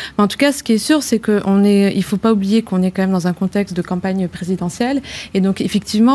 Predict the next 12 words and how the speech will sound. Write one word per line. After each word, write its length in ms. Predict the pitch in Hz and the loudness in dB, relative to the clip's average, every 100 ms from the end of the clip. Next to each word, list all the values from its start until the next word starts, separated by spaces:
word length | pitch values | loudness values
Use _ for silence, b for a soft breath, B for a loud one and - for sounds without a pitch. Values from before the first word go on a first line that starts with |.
| 277 - | 2 2
euh, 340 | 190 185 175 180 | 0 2 2 0
on 160 | 185 185 | 2 2
a 80 | 180 | 2
beaucoup 400 | 202 240 302 269 | 2 2 2 2
reproché 420 | 220 - 185 208 | 2 -2 -2 -2
au 60 | |
gouvernement 560 | 180 180 175 180 185 185 B B | -2 -2 0 0 0 -2 B B
le 100 | 190 | 0
quoi 180 | 190 220 | 2 -2
qu'il 220 | 214 196 | 2 0
en 80 | 196 | 2
coûte. 320 | 202 330 330 | 2 2 0